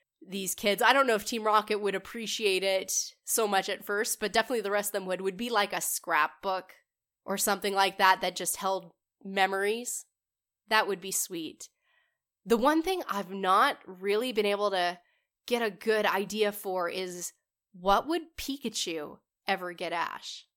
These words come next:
'Cause I don't think we've ever seen that. Like, I think we've seen Ash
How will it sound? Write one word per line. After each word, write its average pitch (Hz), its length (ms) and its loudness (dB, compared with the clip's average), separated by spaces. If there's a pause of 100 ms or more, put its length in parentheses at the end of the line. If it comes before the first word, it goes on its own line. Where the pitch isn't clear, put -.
(460)
'Cause 320 120 -4
I 403 60 0
don't 554 180 -4
think 440 160 -2
we've 311 260 -4
ever 220 220 0
seen 220 260 -6
that. 165 160 -2
Like, 190 140 0
I 240 80 4
think 381 200 -2
we've 554 160 -4
seen 311 340 -2
Ash 240 600 2